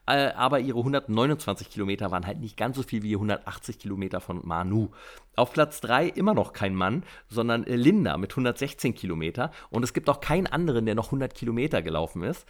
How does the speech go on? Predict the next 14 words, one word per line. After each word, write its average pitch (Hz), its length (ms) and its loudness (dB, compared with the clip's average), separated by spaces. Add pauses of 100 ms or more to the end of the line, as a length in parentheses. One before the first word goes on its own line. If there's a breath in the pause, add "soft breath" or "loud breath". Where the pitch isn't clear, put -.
(260 loud breath)
Aber 120 160 4
ganz 120 340 2
nah 131 140 2
dran 123 360 0
war 120 180 2
die 120 120 -2
liebe 113 240 2
Freya. 123 560 0 (380 soft breath)
Die, 143 340 0
äh, 127 340 -2
hat 113 200 -8
nämlich 135 240 0
achtundneunzig - 560 -2
Kilometer, 76 540 -10